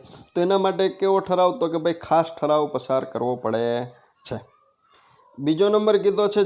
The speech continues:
જ્યાં સુધી કંપની રજિસ્ટ્રાર ફેરફાર નોંધે નહીં ત્યાં સુધી ફેરફારની અમલવારી થતી નથી. તો કે ભાઈ અહીંયા ઉ-, ધ્યેયની કલમમાં અથવા તો ઉદ્દેશની કલમમાં ફેરફાર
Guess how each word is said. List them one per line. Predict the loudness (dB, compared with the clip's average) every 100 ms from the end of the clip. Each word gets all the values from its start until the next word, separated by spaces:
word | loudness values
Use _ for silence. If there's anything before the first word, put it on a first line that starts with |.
| 0
જ્યાં | 2 4 4
સુધી | 2 2 2 2
કંપની | -2 -2 0 0
રજિસ્ટ્રાર | 0 -2 0 0 0 0
ફેરફાર | -4 -2 0 2
નોંધે | 2 0 0 0
નહીં | 0 -2
ત્યાં | -2 -2 -2
સુધી | -2 -2 -2
ફેરફારની | -2 -4 0 2 2 0 -6 -6 -2 -2 -4 -4
અમલવારી | 0 2 2 2 0 0 -4
થતી | -8 -8 -6 -4
નથી. | -6 -4 -4 -2 -4
તો | -6 -6
કે | -2
ભાઈ | 0 0 -2 -12 -20 -20 -18 -2
અહીંયા | 0 0 -2
ઉ-, | -8 -10 _ _ _ _ _ _ _ _
ધ્યેયની | -4 2 4 4 2
કલમમાં | 2 0 0 0 0
અથવા | -2 -4
તો | -2 -2
ઉદ્દેશની | 0 0 0 -4 -2
કલમમાં | -2 0 0 -2 -2
ફેરફાર | -2 -4 -2 2 2